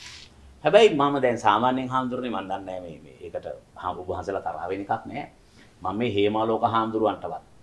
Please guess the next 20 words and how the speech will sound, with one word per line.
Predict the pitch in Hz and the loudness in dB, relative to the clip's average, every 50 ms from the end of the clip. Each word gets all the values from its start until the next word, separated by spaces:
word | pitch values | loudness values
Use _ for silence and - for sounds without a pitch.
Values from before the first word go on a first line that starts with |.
| - - - - - _ - | -20 -20 -20 -20 -16 _ 0
පිරිකරක්වත් | 147 185 180 - - 127 120 110 98 95 - - - 82 - - - - - - - - - - - - - - - - - | 0 2 2 0 0 2 2 2 2 0 -4 -8 -12 -12 -12 -12 -16 -20 -20 -20 -20 -20 -20 -20 -20 -20 -20 -20 -20 -20 -20
සිවුරක්වත්, | - - - 190 208 196 170 147 117 101 - - - - | -8 -2 0 2 2 4 6 6 6 4 2 -2 -8 -8
අ, | - - - - - - - - - - - - - - - - - - - - - 76 - - - | -8 -8 -12 -18 -20 -20 -20 -20 -20 -20 -20 -20 -20 -20 -20 -20 -20 -20 -20 -20 -18 -18 -18 -6 4
පන්සලට | 123 139 160 170 165 180 185 180 175 165 | 6 6 6 6 8 6 8 8 6 6
දෙයක්වත් | 147 147 131 - - - - 92 85 - - - - - - - - - | 6 6 6 6 4 0 -4 -4 -4 -6 -8 -16 -20 -20 -20 -20 -2 0
කිසි | 143 139 - 202 240 | 0 2 4 8 10
දවසක | 240 220 208 185 202 190 180 | 10 12 12 10 8 6 4
මං | 185 214 220 | 4 4 6
දීලා | 170 123 90 - | 4 4 4 0
නෑ. | - - - - - - - - - - - | -6 -14 -20 -20 -20 -20 -20 -20 -20 -20 -16
කිසි | - 110 101 120 | -12 -8 -4 -2
දෙයක් | 135 135 113 95 | -2 -2 -2 -4
දීලා | 87 82 71 71 | -8 -14 -14 -16
නෑ. | - - - - - - - - - - - - - - | -16 -18 -20 -20 -20 -20 -20 -20 -20 -20 -20 -20 -14 -10
හැබැයි | - 110 120 117 120 | -2 2 2 2 4
ඉතින් | 135 131 120 | 2 2 2
හේමාලෝක | 117 117 117 117 117 117 117 101 | 2 2 4 4 4 4 4 4
හාමුදුරුවෝ | 110 110 117 117 110 113 113 113 98 | 4 4 2 2 2 2 0 0 0
හිටපු | 98 - - 107 104 | -2 -4 -4 0 0
ගමන් | 107 110 110 110 110 | 2 2 2 0 0